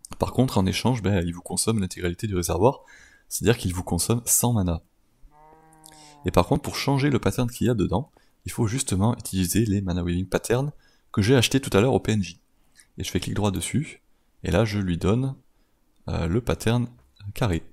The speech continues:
Et donc si je clique dessus, voilà, ça consomme les cent mana, et ça envoie le carré aux altars à proximité. Ça peut être utile plus tard pour l'automatisation, euh, de sorts, de rituels,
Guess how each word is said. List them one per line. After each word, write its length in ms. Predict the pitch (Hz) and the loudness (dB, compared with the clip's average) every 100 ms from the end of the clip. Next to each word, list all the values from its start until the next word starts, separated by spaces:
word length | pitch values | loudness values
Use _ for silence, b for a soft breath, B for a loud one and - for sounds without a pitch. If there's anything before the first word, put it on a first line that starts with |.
| - - - - _ _ - - - _ b b - | -20 -20 -20 -20 _ _ -20 -20 -20 _ b b -8
Et 40 | |
donc 140 | 90 92 | -6 -6
si 100 | - | -8
je 100 | - | -10
clique 140 | 113 | -6
dessus, 520 | 92 - 95 127 - - - _ _ _ _ _ _ _ _ | -4 -2 -2 -4 -6 -20 -20 _ _ _ _ _ _ _ _
voilà, 320 | 92 80 - - | 0 0 0 -6
ça 120 | - | -8
consomme 340 | 82 90 - 104 | -2 0 2 2
les 60 | |
cent 180 | 90 - | 2 2
mana, 380 | 123 90 95 117 _ _ _ _ _ | 2 2 0 -2 _ _ _ _ _
et 100 | - | -6
ça 180 | 95 - | -2 2
envoie 580 | 101 90 90 113 - _ _ _ - | 2 2 2 0 -2 _ _ _ -6
le 120 | 107 | -2
carré 360 | - 87 101 - _ _ _ - _ | 0 2 0 -4 _ _ _ -20 _
aux 160 | 110 101 | -2 0
altars 300 | 95 120 120 | 0 -2 -4
à 20 | |
proximité. 580 | 98 - 98 - - - _ _ _ _ _ _ _ _ _ b b b b b | -8 -6 -6 -6 -12 -16 _ _ _ _ _ _ _ _ _ b b b b b
Ça 140 | - | -8
peut 140 | - - | 0 2
être 180 | 127 - | 4 0
utile 300 | 104 147 151 | 0 0 0
plus 160 | 131 | -2
tard 220 | - 117 | 2 0
pour 160 | - 104 | 0 -6
l'automatisation, 800 | 92 - 87 - 90 80 120 123 87 | -6 -4 -6 -2 -2 -2 -2 -4 -4
euh, 260 | 85 82 80 | -4 -4 -6
de 100 | 90 | -4
sorts, 340 | - 87 104 | 0 2 2
de 80 | 90 | 0
rituels, 540 | 85 - 82 104 110 | -2 -2 0 0 -2